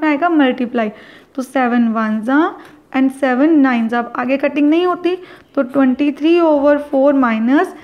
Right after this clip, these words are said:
थ्री नाइन ज़ा ट्वेंटी सेवन ओवर फ़ोर प्लस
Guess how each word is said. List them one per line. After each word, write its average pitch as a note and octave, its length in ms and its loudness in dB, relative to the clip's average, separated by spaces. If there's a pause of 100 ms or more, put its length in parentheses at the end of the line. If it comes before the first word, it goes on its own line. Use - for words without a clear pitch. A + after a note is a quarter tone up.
(400)
थ्री F4+ 320 -2
नाइन C4 400 2
ज़ा C#4 200 2 (100)
ट्वेंटी C4 500 0
सेवन C#4+ 560 -2
ओवर C4 360 2
फ़ोर C4 640 -2 (440)
प्लस E4 340 -2